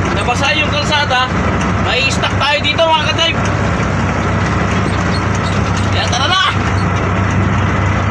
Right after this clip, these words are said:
Yan, mga ka-jive, oh, ang, ang kapal ng fog. So, parang gabi na.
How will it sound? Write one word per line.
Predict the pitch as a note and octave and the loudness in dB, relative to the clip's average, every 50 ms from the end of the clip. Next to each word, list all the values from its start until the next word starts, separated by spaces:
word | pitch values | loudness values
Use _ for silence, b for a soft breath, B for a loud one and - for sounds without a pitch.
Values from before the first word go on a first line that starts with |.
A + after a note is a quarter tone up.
| - - - - - - F#3+ - - - - - - - - - - - - - - - - - - - | 0 0 0 0 0 0 -2 0 0 -2 -2 -4 -6 -8 -12 -16 -16 -10 -8 -8 -8 -6 -6 -6 -4 -4
Yan, | E3 F3+ G3 | -2 -2 0
mga | G#3 G#3 A3 A3+ A#3 | 0 0 0 0 -2
ka-jive, | B3 B3 C4+ C#4 B3+ | -2 0 0 2 2
oh, | A#3+ B3+ C4 | 0 0 0
ang, | B3+ A#3 A3+ A3 - - - - - | -2 -2 -4 -4 -4 -4 -4 -4 -2
ang | F#3+ G#3 G#3+ B3 | -2 -2 -2 -4
kapal | A#3+ A#3 B3 B3 | -4 -2 -2 -2
ng | B3 B3 A#3+ - - | -2 -2 -2 -2 0
fog. | A#3 B3 C4 - F#3 - - - - C3+ A#2+ - - - - - - - - - - - - - - - - - - - - - - - - | 0 0 0 0 -2 -4 -4 -4 -4 -4 -6 -4 -6 -6 -6 -6 -6 -6 -6 -6 -6 -6 -6 -6 -6 -6 -6 -6 -6 -6 -6 -6 -6 -6 -4
So, | - G3 G3+ G#3 G#3 G#3+ A3+ A3+ G3 - - - F3+ F3 - - - - - - - - - - - - - | -4 -2 0 0 2 2 0 0 -2 -2 -4 -4 -4 -4 -4 -4 -4 -4 -4 -6 -6 -4 -4 -4 -4 -4 -2
parang | D#3+ F3+ G3+ G#3+ A3+ A#3 G#3+ | -2 -2 0 -2 -2 -2 -2
gabi | G3+ A3+ G3 A3+ | -2 -2 -2 0
na. | B3 C#4 C#4+ | 0 0 0